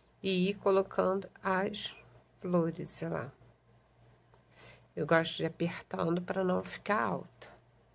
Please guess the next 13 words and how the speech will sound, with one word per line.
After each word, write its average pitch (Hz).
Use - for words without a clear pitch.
Então, 90
ó, -
cola 160
quente. 170
E -
agora 196
vamos 196
para 196
as 202
duas 190
últimas 165
ali, 165
ó. -